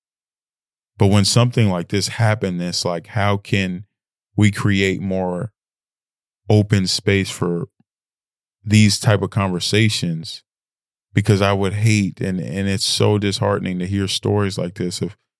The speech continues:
of people taking their life when, yes, I have no idea what he went through, and I have no idea what he must have felt, but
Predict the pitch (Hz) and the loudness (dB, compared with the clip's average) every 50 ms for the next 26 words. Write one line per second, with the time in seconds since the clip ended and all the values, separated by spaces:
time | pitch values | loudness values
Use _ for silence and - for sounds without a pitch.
0 | _ _ - 104 101 110 107 101 101 95 95 92 95 104 _ _ _ _ _ _ | _ _ -6 -2 0 2 0 0 0 -2 -6 -6 -8 -12 _ _ _ _ _ _
1 | _ _ _ _ - - 101 98 - 95 92 90 90 87 87 92 107 113 101 92 | _ _ _ _ 0 0 2 2 0 -4 -4 -4 -4 -4 -2 0 2 2 0 0
2 | 87 - - - 101 90 90 87 87 87 - 107 _ _ _ _ _ _ _ _ | -2 -6 -10 -8 -6 -4 -4 -4 -6 -6 -8 -12 _ _ _ _ _ _ _ _
3 | _ _ _ _ _ _ _ _ _ _ _ _ _ _ _ _ _ _ _ _ | _ _ _ _ _ _ _ _ _ _ _ _ _ _ _ _ _ _ _ _
4 | _ _ _ _ 98 101 104 101 101 - 101 101 101 98 98 98 101 98 98 95 | _ _ _ _ 2 4 4 4 4 2 2 2 2 0 0 -2 -2 0 0 -2
5 | 90 90 95 95 95 92 92 90 87 87 90 92 104 110 107 104 - 95 92 90 | -2 -2 -2 -2 -2 -2 -2 -2 -2 -2 0 2 2 2 2 0 -2 -4 -4 -4
6 | 90 90 92 92 - - - _ _ - 104 104 98 95 90 95 98 95 92 90 | -4 -4 -4 -6 -8 -10 -12 _ _ -2 0 0 0 0 0 -2 -2 -2 -2 -2
7 | 90 95 92 92 90 90 90 90 90 90 90 95 104 - - 82 - - - 92 | -2 -2 -2 -2 -2 -4 -4 -4 -4 -4 -6 -4 -4 -6 -6 -6 -8 -8 -6 -4
8 | 90 90 87 87 - - 90 87 90 90 | -4 -4 -4 -6 -6 -6 -6 -6 -6 -8